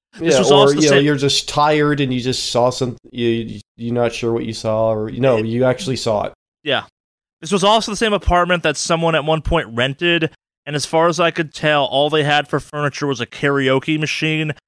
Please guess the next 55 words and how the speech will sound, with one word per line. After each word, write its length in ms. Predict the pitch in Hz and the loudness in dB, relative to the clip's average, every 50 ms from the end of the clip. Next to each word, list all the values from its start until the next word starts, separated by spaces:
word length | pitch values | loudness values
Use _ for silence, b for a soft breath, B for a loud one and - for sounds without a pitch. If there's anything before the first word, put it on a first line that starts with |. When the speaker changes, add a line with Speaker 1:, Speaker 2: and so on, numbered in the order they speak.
| _ _ _ _ | _ _ _ _
Speaker 1:
and 160 | 131 127 120 | -6 -4 -4
a 60 | 113 | -4
lawn 480 | 101 98 104 110 117 127 135 143 160 156 | -6 -6 -4 -2 0 2 2 0 -2 -2
chair, 480 | - - 185 180 170 175 180 185 170 - _ _ _ _ _ - | -2 -2 0 0 2 2 0 0 -2 -4 _ _ _ _ _ -8
and 160 | 139 135 139 | -4 -2 0
would 100 | 143 170 | 0 2
just, 280 | 147 147 202 196 202 | 2 4 4 4 4
like, 100 | 165 147 | 2 0
Speaker 2:
<laughs> 160 | - 147 151 139 | 0 0 2 2
Speaker 1:
fucking 360 | 156 139 156 - 165 147 127 | 2 2 2 0 -4 -6 -6
karaoke 760 | - - 165 165 160 160 151 135 131 139 143 - 185 175 156 | -6 -2 0 0 2 2 2 2 2 2 0 0 -2 -6 -4
practice 540 | - - 170 165 170 165 - - 190 180 - | -2 -2 -2 -2 -2 -4 -6 -8 -8 -6 -4
night 240 | 180 180 175 180 147 | -2 0 0 0 -2
and 160 | 175 180 180 | -4 -6 -2
day, 360 | 165 185 175 180 185 190 190 | 0 0 2 2 2 0 0
to 480 | 180 - _ _ _ _ _ _ - 170 | -2 -4 _ _ _ _ _ _ -6 -2
the 20 | |
point 260 | 139 - 165 175 151 160 | 0 2 2 2 2 2
where 80 | 160 | 0
I 60 | 151 143 | 0 2
went, 160 | 143 151 147 - | 0 0 -2 -2
again, 260 | 131 135 196 240 180 | -2 0 0 0 2
I 80 | 127 123 | 0 0
con-, 220 | - 143 147 143 - | -2 -2 -4 -2 -4
upstairs 320 | 135 127 - - 147 139 - | -6 -6 -4 -6 -6 -6 -6
complained 240 | - 131 160 170 165 | -8 -6 -4 -4 -2
about 160 | 151 151 135 | 0 -2 -2
it 40 | 120 | -2
once, 200 | 131 139 135 - | -2 -4 -4 -4
and 60 | 143 | -8
just 120 | 131 127 - | -10 -6 -2
opened, 180 | 156 156 143 143 | -2 0 0 0
like, 160 | 135 123 - | -4 -4 -6
the 60 | - | -4
door 180 | 127 160 165 156 | -2 0 2 2
opens, 260 | 156 143 156 151 139 | 2 0 0 -4 -4
and 120 | 135 139 | -2 -2
there's 240 | 147 143 143 131 - | 0 -2 -2 -2 -4
nothing 840 | 110 113 120 127 139 143 160 156 143 - 147 135 120 107 101 101 - - _ _ _ _ _ | -8 -8 -6 -4 0 2 2 2 2 0 -2 -2 -2 -4 -4 -8 -12 -16 _ _ _ _ _
except 280 | 139 127 - 147 135 - | -14 -6 -6 -6 -6 -6
the 60 | 139 | -10
lawn 420 | 131 123 127 139 147 147 147 151 151 | -10 -4 -2 0 2 2 0 0 -2
chair 200 | - - 160 143 | -2 -2 0 0
and 100 | 131 123 | 0 -2
a 20 | |
karaoke 560 | - - - 147 135 131 131 131 135 - 131 | -4 -4 -2 0 2 2 2 2 2 0 -2
machine 220 | 123 120 - 143 127 | -4 -4 -6 -6 -6
within 200 | 113 120 117 113 | -6 -6 -6 -4
view 160 | 117 123 123 | -4 -4 -4
of 100 | 117 107 | -4 -6
the 60 | 113 | -8
door, 380 | 104 117 117 117 113 110 107 110 | -6 -2 -2 -2 -2 -2 -4 -4
and 80 | 113 | -4
I'm 100 | 117 120 | -4 -2
like, 220 | 120 117 113 110 | -2 -2 -4 -4